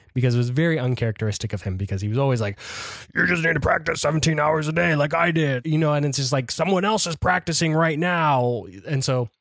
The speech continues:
I feel like musicians, we, all we hear a lot is like, "You just need to do more. You need to, you know, aim higher, and you need to be playing more difficult pieces," and not like, Hey,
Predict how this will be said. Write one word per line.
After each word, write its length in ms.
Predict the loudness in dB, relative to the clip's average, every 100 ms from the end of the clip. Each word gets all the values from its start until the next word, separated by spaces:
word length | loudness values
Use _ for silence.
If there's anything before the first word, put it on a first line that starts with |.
| _ _
I 60 | -6
feel 120 | -2
like 100 | 0
musicians, 460 | 0 0 0 0 0
we, 180 | -2 0
all 200 | 2 2
we 120 | 2
hear 200 | 2 2
a 60 | 2
lot 200 | 0 -2
is 200 | -2 -4
like, 180 | -6 -6
"You 200 | -4 -4
just 260 | -4 -2
need 160 | -2 -2
to 80 | -2
do 140 | 0
more. 280 | 0 0 0
You 120 | 0
need 180 | -2 -2
to, 280 | -2 -2 -4 _ _
you 120 | -2 -2
know, 140 | 0
aim 220 | 2 2
higher, 560 | 2 2 2 2 4 2
and 140 | 4
you 80 | 4
need 120 | 2
to 60 | 2
be 120 | 0
playing 520 | 0 0 0 2 0 -2
more 480 | 0 2 2 2 -2 -4
difficult 380 | -2 -2 0 0
pieces," 540 | 0 2 0 0 -4 -8 -4
and 140 | 0
not 360 | 2 2 -2 -4 _ _
like, 160 | -4 -4
Hey, 340 | -2 0 0